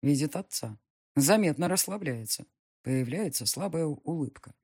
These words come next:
От напряжения никакого следа не остается. А уже в следующий момент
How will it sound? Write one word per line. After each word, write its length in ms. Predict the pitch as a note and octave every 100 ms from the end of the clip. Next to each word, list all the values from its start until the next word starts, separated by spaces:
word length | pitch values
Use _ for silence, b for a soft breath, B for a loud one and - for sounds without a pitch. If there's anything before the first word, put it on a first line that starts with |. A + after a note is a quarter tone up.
| _ _ _
От 140 | -
напряжения 560 | - C3+ C#3 D#3 A#3 D3
никакого 440 | B2+ C#3 C#3+ C#3
следа 420 | B2 - B2+ D#3+ A3+
не 180 | G3+
остается. 680 | D#3+ E3 - G#2 F#2+ - - _ _ _ _
А 100 | -
уже 180 | D#3+ D3
в 80 | D#3
следующий 480 | - B3 F3 C3+ -
момент 380 | C3+ B2+ A#2